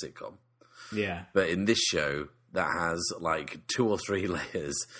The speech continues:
Speaker 1: um, which is two or three more layers than any other kind of show would ever kind of, uh, they'd never even give it that much attention or thought.
Speaker 2: Mm. And it was also really nice, 'cause I rewatched the second half of the second season today, 'cause that's all that was available on Hulu, but it's also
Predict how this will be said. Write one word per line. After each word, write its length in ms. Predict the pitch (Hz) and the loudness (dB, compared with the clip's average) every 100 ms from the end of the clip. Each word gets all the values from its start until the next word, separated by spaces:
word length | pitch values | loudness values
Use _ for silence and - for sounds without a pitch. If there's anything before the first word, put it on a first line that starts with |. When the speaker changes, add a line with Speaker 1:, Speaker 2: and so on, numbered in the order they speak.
| - - - - | -18 -18 -16 -2
Speaker 1:
um, 360 | 87 85 82 90 | 2 2 0 0
which 200 | 85 90 | -2 -4
is 140 | 80 - _ _ _ _ - | -6 -10 _ _ _ _ 0
two 140 | 101 | 2
or 60 | 98 | 2
three 180 | 104 98 | 2 2
more 300 | 98 104 95 | 4 4 4
layers 400 | 78 76 73 71 - - - | 2 0 -2 -6 -12 -14 -6
than 420 | 78 76 76 78 _ _ _ _ _ 92 | -4 -4 -6 -10 _ _ _ _ _ -2
any 220 | 90 85 | 0 0
other 340 | 78 80 76 - _ - | 2 2 0 -6 _ -10
kind 140 | 78 | -8
of 80 | 76 | -4
show 220 | 85 80 | -2 -2
would 140 | 78 | 0
ever 300 | 78 78 78 76 | 0 0 -4 -4
kind 200 | - 82 | -6 -2
of, 80 | |
uh, 160 | 98 95 | -2 0
they'd 240 | 98 98 | 0 0
never 220 | 95 98 98 | 2 2 2
even 180 | 92 | 0
give 140 | 87 92 | 0 0
it 40 | |
that 100 | 87 | 0
much 180 | 87 82 | -2 -6
attention 360 | 80 95 85 87 | -6 -8 -6 -4
or 120 | 80 | -4
thought. 380 | - 82 71 - _ _ - | -2 0 0 -6 _ _ -8
Speaker 2:
Mm. 400 | 120 123 107 101 - - _ _ | -2 -2 -2 -6 -12 -20 _ _
And 380 | 123 123 127 120 - | 2 4 2 -2 -4
it 100 | 120 | -2
was 120 | 127 | 4
also 560 | 151 147 131 120 120 117 - _ _ _ - | 4 4 4 4 4 -2 -12 _ _ _ -6
really 320 | 127 135 123 | 2 4 4
nice, 140 | 117 | 0
'cause 120 | - 131 | 2 4
I 100 | 131 | 6
rewatched 680 | 135 127 120 - - - | 4 4 2 0 -6 -2
the 140 | 117 110 | 0 4
second 760 | - - - 139 123 120 107 | 4 6 6 4 2 -4 -4
half 320 | 101 107 101 104 | -2 -2 -2 -4
of 60 | |
the 60 | 98 | -4
second 260 | 110 104 | -2 -2
season 340 | 107 104 104 98 | -4 -4 -4 -6
today, 360 | 95 107 95 | -2 0 0
'cause 120 | 90 110 | -2 -4
that's 180 | 98 | -2
all 160 | 107 95 | -2 -2
that 60 | 95 | -4
was 120 | 95 | -4
available 380 | 98 92 95 95 | -4 -4 -4 -4
on 120 | 90 | -4
Hulu, 360 | 98 90 87 85 | -4 -4 -4 -6
but 100 | 95 | -6
it's 80 | 98 | -4
also 440 | 90 92 90 | -4 -4 -6